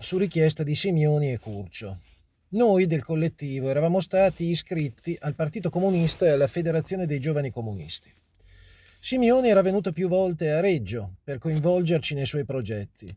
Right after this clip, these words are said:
Ci teneva molto ad avere la nostra partecipazione nel costruire l'organizzazione clandestina. Sembrava che senza l'impronta di noi, ex iscritti al P C e alla Federazione Giovani Comunisti,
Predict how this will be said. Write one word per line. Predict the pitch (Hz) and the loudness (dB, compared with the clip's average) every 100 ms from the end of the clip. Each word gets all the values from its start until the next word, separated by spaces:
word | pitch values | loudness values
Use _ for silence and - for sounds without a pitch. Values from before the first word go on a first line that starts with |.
| - | -12
Ci | 165 | -8
teneva | 151 156 175 | -2 2 4
molto | 190 143 143 - 165 _ _ | 4 2 0 -4 -10 _ _
ad | 160 | 0
avere | 180 170 175 | 2 4 4
la | 147 | 2
nostra | 147 151 147 | 0 -2 -2
partecipazione | 143 120 - - 151 - 156 | -4 -4 -8 -4 -4 -2 -2
nel | 147 117 | -2 -4
costruire | 143 - 156 156 147 | -8 -4 -2 0 2
l'organizzazione | 143 143 151 143 147 - 185 | 0 0 0 0 0 -2 -4
clandestina. | - 135 123 117 - 95 85 87 - _ _ _ _ - | -4 -4 -2 -4 -6 -14 -14 -16 -18 _ _ _ _ -6
Sembrava | - 254 165 139 | 0 4 6 4
che | 135 165 | 2 -2
senza | - 240 196 175 | -2 -4 -4 -2
l'impronta | 175 180 190 202 233 226 175 | 0 -2 -2 -4 -4 -4 -4
di | 151 151 | -2 0
noi, | 139 131 147 170 _ _ _ | 0 -2 -2 -4 _ _ _
ex | 165 156 | -4 -4
iscritti | 156 131 - 165 - | -4 -4 -4 -4 -2
al | 139 120 | -6 -4
P | 139 | -6
C | - | -4
e | 156 127 | -2 0
alla | 117 120 | 0 0
Federazione | - - 143 147 139 135 139 - 175 170 131 | -4 -8 -2 0 2 2 2 0 0 0 0
Giovani | 160 156 131 | 0 0 -2
Comunisti, | 143 156 214 233 - 156 | -4 -4 -2 -4 -4 -6